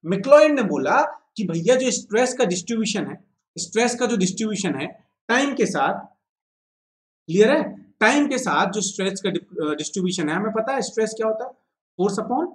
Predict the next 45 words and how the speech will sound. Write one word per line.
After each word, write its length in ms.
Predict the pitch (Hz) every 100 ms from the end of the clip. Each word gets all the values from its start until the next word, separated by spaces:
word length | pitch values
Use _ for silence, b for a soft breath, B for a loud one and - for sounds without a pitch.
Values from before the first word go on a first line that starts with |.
| - _ _ _
area 280 | 131 139 208
होता 260 | 214 220 247
है। 80 | 247 B _
अगर 320 | 170 262 254 196
area 680 | 220 294 226 135 120 156 - _ _ _ -
बढ़ 180 | 277 220
रहा 380 | 160 135 117
है, 360 | 110 107 120 - _ -
area 340 | 139 151 208
ज्यादा 420 | 226 - 113 113 220
हो 200 | 160 120
रहा 160 | 113
है, 440 | 113 147 262 - _ _
तो 60 | 196
stress 380 | - 240 240 -
कम 80 |
हो 180 | 233 254
जाएगा, 440 | 269 294 302 320 _ _
और 120 | 175
stress 420 | 180 - 262 277
अगर 200 | 277 262
ज्यादा 280 | 202 214 220
हो 160 | 247 247
रहा 100 | 247
है, 80 | 220
तो 100 | -
एरिया 360 | 127 123 160
कम 200 | 165 233
लगेगा, 440 | 254 262 269 285 - _ _ _
ठीक 140 | 262 302
है? 280 | 311 - - -
तो 60 |
ये 280 | 196 185 294
जो 140 | 302
इतने 280 | 294 294 277
सारे 260 | 269 262 269
पत्थर 380 | - - - 277
हम 200 | 262 233
provide 380 | 220 220 185
कर 100 | 175
रहे 140 | 160 254
हैं, 80 | 277
इसकी 280 | - -
हमें 260 | 180 117 120
जरूरत 540 | 120 123 170 196 -